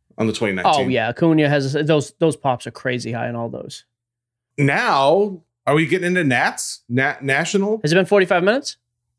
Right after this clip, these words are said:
Speaker 1: <laughs> We're there. We did it, man.
Speaker 2: Are we, are we there? Ronick, cut it.
Speaker 1: Um, let's talk prep for the National. Uh, what do, what do we, we wanna know? Where do you wanna start? There's so many questions. I've got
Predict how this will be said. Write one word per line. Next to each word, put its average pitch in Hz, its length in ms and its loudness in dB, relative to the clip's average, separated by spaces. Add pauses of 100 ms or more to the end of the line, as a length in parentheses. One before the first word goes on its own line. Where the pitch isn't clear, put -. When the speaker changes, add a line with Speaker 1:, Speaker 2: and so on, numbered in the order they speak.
Speaker 1:
<laughs> - 480 -12
We're 120 220 2
there. 123 560 -6
We 135 140 -4
did 220 340 -2
it, 143 180 0
man. 214 400 0
Speaker 2:
Are 139 60 -4
we, 208 180 2
are 156 100 2
we 247 140 2
there? 180 300 2
Ronick, 190 380 0
cut 139 180 -2
it. - 180 -6
Speaker 1:
Um, 165 540 0 (140)
let's 202 440 -2
talk 156 540 -2 (400)
prep 143 540 -4
for 135 220 -4
the 160 120 2
National. 113 640 -2 (920)
Uh, 139 440 0
what 127 360 0
do, 254 100 2
what 165 320 -4
do 220 80 -2
we, 196 180 -2
we 175 240 -2
wanna 156 300 0
know? 135 180 0
Where 117 160 -4
do 170 80 0
you 175 80 -2
wanna 147 180 -2
start? 123 380 -2
There's 127 180 -6
so 147 140 0
many 147 220 -4
questions. 135 320 -4
I've 147 100 0
got 135 240 0